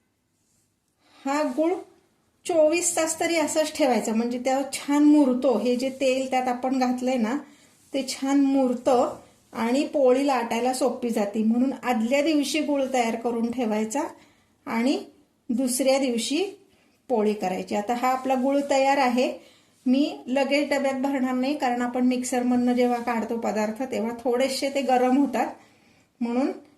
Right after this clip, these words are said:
एक अर्ध्या तासाने मी हे छान घट्ट झाकणाच्या डब्यात भरून ठेवणार आणि दुसऱ्या दिवशी ह्याची गुळपोळी करणार. त्यामुळं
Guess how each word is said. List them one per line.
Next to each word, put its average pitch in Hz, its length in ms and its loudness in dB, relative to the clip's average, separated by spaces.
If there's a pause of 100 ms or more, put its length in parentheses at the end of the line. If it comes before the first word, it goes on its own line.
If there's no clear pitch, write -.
(120)
एक 240 240 -4
अर्ध्या 247 360 2
तासाने 262 540 0
मी 294 140 2
हे 247 280 0
छान 262 340 -2
घट्ट 262 280 -2
झाकणाच्या 240 560 -2
डब्यात 247 260 0
भरून 254 440 2
ठेवणार 285 420 2 (580)
आणि 254 320 0 (420)
दुसऱ्या 254 480 0
दिवशी 269 380 0
ह्याची 247 380 -4 (720)
गुळपोळी 220 480 2
करणार. 190 320 -4 (1040)
त्यामुळं 240 420 0